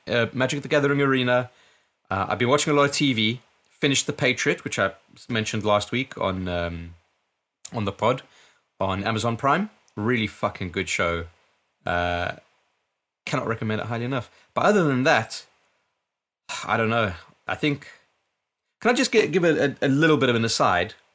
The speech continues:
When it comes to recovering from covid, like, as badly as I got it, it's, it's tough to be, A, motivated for anything,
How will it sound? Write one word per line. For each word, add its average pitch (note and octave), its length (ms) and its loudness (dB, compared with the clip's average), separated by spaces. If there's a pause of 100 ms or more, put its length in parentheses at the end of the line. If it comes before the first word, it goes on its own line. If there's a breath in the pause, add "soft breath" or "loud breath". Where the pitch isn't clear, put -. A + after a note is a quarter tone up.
(100)
When B2+ 140 0
it C3 80 0
comes F3+ 260 2
to C#3+ 460 2 (240)
recovering D3 480 4
from C3 180 -4
covid, C#3 600 0
like, G#2+ 180 -2
as G#2 80 -4
badly A2 360 0
as G#2 100 -2
I G#2+ 140 2
got A#2+ 180 0
it, - 160 -6 (680)
it's, - 420 -2
it's - 300 -6 (140)
tough - 300 0
to - 100 -6
be, A2 540 0 (680)
A, B2+ 360 4
motivated A#2 800 0
for - 100 -6
anything, F#2+ 440 -4